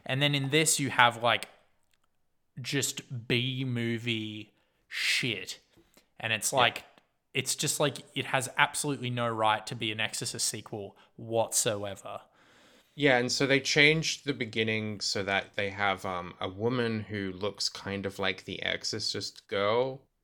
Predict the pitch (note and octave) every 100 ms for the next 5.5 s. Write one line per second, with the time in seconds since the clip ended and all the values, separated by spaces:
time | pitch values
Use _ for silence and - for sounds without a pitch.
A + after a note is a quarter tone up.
0 | - G#2+ G2+ A2+ B2+ C3 C#3+ B2+ A2+ G2+
1 | - G#2 - - G2 G2 F#2+ - - A2+
2 | G2+ G#2 F#2 E2+ - - - - - F#2+
3 | F#2 F2+ F2+ - F#2 F#2 - - F#2 F2+
4 | - F2 F2 - - C#2+ - - - F#2+
5 | F#2 F2+ G1+ G1+